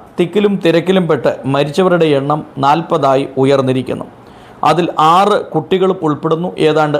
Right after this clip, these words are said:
അൻപത്തിയെട്ടിലധികം പേർ അവിടെ ചികിത്സയിൽ ആയിരിക്കുന്നു എന്നുമാണ് അറിയാനായിട്ട് കഴിഞ്ഞത്. എന്തായാലും, ആ, ഇത് അത്യന്തം ഖേദകരവും ദുഃഖകരമായ ഒരു കാര്യമാണ്. റാലിക്കിടയിൽ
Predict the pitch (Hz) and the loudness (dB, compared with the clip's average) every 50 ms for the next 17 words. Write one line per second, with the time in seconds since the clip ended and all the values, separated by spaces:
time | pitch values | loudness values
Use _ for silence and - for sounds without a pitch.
0 | - 147 143 156 170 175 208 208 208 - 196 196 - - 151 151 156 175 170 160 | 0 0 0 0 0 -2 -2 -2 -2 -4 -4 -4 -2 0 -2 -2 0 0 0 0
1 | 147 139 147 143 143 139 135 139 143 131 - - - - - - - - - - | 2 0 2 0 0 0 2 0 0 0 -2 -6 -12 -20 -20 -20 -20 -20 -20 -20
2 | - - - - - 139 143 147 147 143 139 - - - - - - - - 165 | -20 -20 -6 0 0 2 2 2 2 2 2 0 -4 -8 -16 -12 -10 -4 -2 0
3 | 160 175 190 190 180 - 190 180 170 165 165 - - 123 135 143 143 147 143 143 | 2 2 0 0 0 0 0 2 2 0 0 -2 0 0 0 2 0 0 0 0
4 | 131 143 147 139 147 147 147 - - - - 135 143 143 151 147 131 127 120 123 | -2 -2 -2 0 -2 -2 -4 -6 -8 -6 0 0 0 2 0 0 0 0 0 0
5 | 135 - - 135 131 131 131 127 120 117 117 107 123 - 113 113 - - 80 - | -2 -2 -2 -2 0 2 2 2 0 0 -2 -4 -4 -4 -4 -6 -6 -10 -10 -12
6 | - - - - - - - - - - - 160 185 180 190 180 180 180 180 170 | -14 -20 -20 -20 -20 -20 -20 -20 -8 -2 -2 0 2 2 2 4 4 4 2 2
7 | 170 170 170 165 - - - - - - - - 131 143 143 143 143 143 143 139 | 0 -2 -4 -6 -10 -14 -20 -20 -20 -16 -6 -2 2 2 4 4 4 4 2 0
8 | 139 139 131 - - 147 151 160 175 170 165 147 - - - - - - - 139 | -2 -6 -12 -12 -6 -4 -2 0 0 0 0 0 -2 -6 -12 -20 -20 -6 -4 -4
9 | 131 - 175 160 156 170 165 160 - 151 147 151 160 156 156 160 160 160 165 - | -2 0 -2 0 0 0 -2 0 0 0 2 2 2 2 2 0 0 -2 -4 -6
10 | 156 139 135 131 - 160 170 170 165 165 160 156 151 147 147 139 143 135 139 135 | -2 -2 -2 0 2 2 2 2 2 2 2 0 0 2 2 0 0 0 0 0
11 | 131 139 156 156 151 143 139 143 156 160 - - - - - - - - - - | 0 0 0 0 0 0 -2 -2 -4 -8 -10 -16 -20 -20 -20 -20 -20 -10 -6 -2
12 | - 143 143 151 170 175 175 156 160 151 143 139 - - | 2 2 2 4 2 0 0 0 0 0 2 0 -2 -6